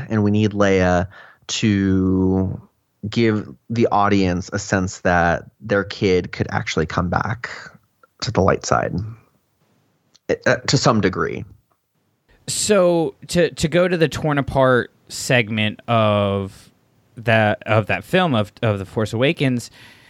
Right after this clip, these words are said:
Speaker 2: it, it's a very hollow sound to it, you know, and it's this moment when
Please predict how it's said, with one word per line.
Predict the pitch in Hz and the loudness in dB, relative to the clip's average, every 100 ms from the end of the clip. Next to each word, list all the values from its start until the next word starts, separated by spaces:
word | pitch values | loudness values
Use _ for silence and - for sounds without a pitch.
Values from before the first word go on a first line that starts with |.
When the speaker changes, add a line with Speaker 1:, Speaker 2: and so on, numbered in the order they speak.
| - _ _ _ 160 | -20 _ _ _ 0
Speaker 2:
it, | 170 165 _ _ _ | 2 0 _ _ _
it's | 156 143 | -2 0
a | 160 | 0
very | 139 160 190 151 | 2 2 4 2
hollow | - - 135 139 127 113 107 98 95 - | -2 -2 0 2 2 2 0 -2 -6 -10
sound | - - 120 123 110 98 92 - _ - | -14 -4 2 4 2 0 -6 -12 _ -18
to | - 110 | -4 0
it, | 90 - | 0 -2
you | 110 113 | -4 -2
know, | 113 95 | 0 2
and | 123 123 120 | 2 2 2
it's | 117 | 0
this | 127 104 131 | -6 -6 -2
moment | 143 151 143 123 120 | 0 2 0 2 2
when | 117 113 110 107 | 4 4 2 -4